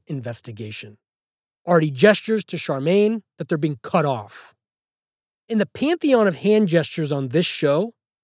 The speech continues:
his was a cut above. Same way he slices that veal with a straight razor. This is a big deal. Thirty percent of his business, at least. Cut from one bald head to another.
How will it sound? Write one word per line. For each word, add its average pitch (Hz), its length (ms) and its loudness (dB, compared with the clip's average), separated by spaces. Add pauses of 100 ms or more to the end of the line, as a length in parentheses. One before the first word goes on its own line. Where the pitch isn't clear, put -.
(640)
his 247 240 2
was 208 160 -2
a 147 80 -2
cut - 280 -8
above. 117 480 -8 (840)
Same 214 440 -2
way 196 160 6
he 170 120 -4
slices 156 460 -6
that 135 180 -6
veal 131 240 -6
with 117 140 -12
a 117 40 -12
straight - 280 -10
razor. 110 380 -14 (1400)
This 262 200 2
is 370 120 0
a 339 80 6
big 202 280 -2
deal. 196 340 0 (1120)
Thirty 277 320 4
percent - 720 0 (160)
of 143 100 -8
his 156 160 0
business, 131 680 -4 (160)
at 135 120 -10
least. 127 440 -10 (1700)
Cut 247 200 -2
from 208 180 2
one 214 280 6
bald 208 280 4
head 196 220 2
to 160 160 -2
another. 220 380 4